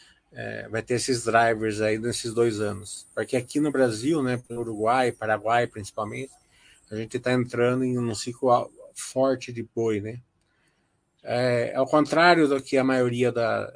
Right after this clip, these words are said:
das, é, da, das commodities, né, que é volume e preço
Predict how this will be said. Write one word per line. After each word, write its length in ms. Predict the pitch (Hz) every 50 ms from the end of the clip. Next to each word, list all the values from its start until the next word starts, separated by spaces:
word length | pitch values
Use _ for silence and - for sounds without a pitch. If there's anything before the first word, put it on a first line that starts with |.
| - _ _ _ _ _ -
das, 800 | 113 107 107 107 104 101 98 - - - - - - - - _ _ _ _ _ _ _ _ _ _ _ - _ _ _ _ _ _ _ _ _ - -
é, 640 | 117 113 110 110 110 107 107 104 104 101 101 101 101 98 95 98 95 98 98 95 - _ _ _ _ _ _ _ _ _ _ _ _ _ - _ _ _ _ _ _ _ _ _ _ _ _ _ -
da, 280 | 123 110 110 104 110
das 260 | 110 107 110 107 -
commodities, 580 | - - 107 107 117 131 151 143 123 110 101 101
né, 260 | 107 117 127 127 117
que 140 | 123 - 113
é 80 | 107 104
volume 380 | 104 110 113 120 117 110 107
e 20 | 101
preço 560 | - - 135 151 151 131 - - - -